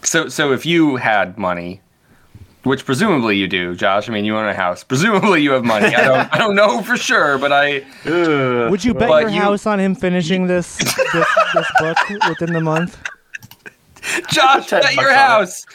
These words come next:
Speaker 1: Bet your house, Josh. Come on.
Speaker 2: I put
Speaker 3: You
Speaker 2: ten
Speaker 3: had
Speaker 2: bucks
Speaker 3: to.
Speaker 2: on it.
Speaker 3: No, if you had to bet your house, what would you
Speaker 1: Josh,
Speaker 3: bet
Speaker 1: if,
Speaker 3: on?
Speaker 1: if the Time Mafia came to your house and
Speaker 3: Mm.
Speaker 1: said you had to <laughs> bet your house on me completing the book or not,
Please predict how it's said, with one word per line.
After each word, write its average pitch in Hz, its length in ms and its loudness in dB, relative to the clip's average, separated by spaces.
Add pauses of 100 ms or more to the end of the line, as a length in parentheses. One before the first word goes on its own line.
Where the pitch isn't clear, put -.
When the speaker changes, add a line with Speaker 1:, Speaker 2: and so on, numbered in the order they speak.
(300)
Speaker 1:
Bet 311 340 2
your 359 200 2
house, 294 380 2
Josh. 226 680 2 (560)
Come 311 220 0
on. 294 280 6
Speaker 2:
I 156 60 2
put 214 100 0
Speaker 3:
You 196 60 0
Speaker 2:
ten 190 120 4
Speaker 3:
had 185 100 2
Speaker 2:
bucks 143 140 0
Speaker 3:
to. 147 180 2
Speaker 2:
on 117 100 -4
it. 139 160 -10 (420)
Speaker 3:
No, 175 180 -2
if 175 180 -4
you 240 100 2
had 226 180 0
to 214 60 -4
bet 208 120 0
your 190 120 0
house, 175 380 0 (180)
what 170 200 2
would 170 160 2
you 151 420 0 (400)
Speaker 1:
Josh, 196 340 0
Speaker 3:
bet 127 80 0
Speaker 1:
if, 190 100 0
Speaker 3:
on? 202 80 -4
Speaker 1:
if 185 140 -4
the 175 100 -4
Time 214 460 -2
Mafia 160 560 0
came 160 300 -2
to 160 60 -4
your 156 160 0
house 139 280 0
and 127 120 -2
Speaker 3:
Mm. - 20 -10
Speaker 1:
said 131 160 -2
you 123 120 0
had 147 360 0
to 175 140 -2
<laughs> - 0 -
bet 175 280 0
your 185 180 2
house 143 360 0
on 131 160 -2
me 135 160 0
completing 135 420 -2
the 123 60 0
book 135 320 -2
or 123 120 0
not, 120 500 0